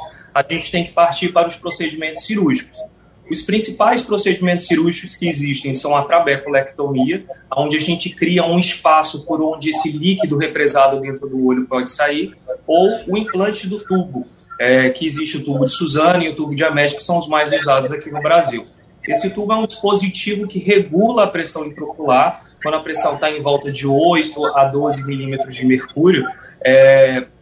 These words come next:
existe uma drenagem desse líquido com uma estabilização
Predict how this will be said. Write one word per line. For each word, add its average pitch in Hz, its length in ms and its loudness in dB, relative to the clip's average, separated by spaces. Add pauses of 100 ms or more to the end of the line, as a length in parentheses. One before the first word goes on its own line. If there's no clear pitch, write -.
(100)
existe 139 360 -4
uma 160 160 0
drenagem 151 640 -2
desse 156 300 -6
líquido 170 380 -4
com 180 200 2
uma 170 180 2
estabilização 160 1040 -2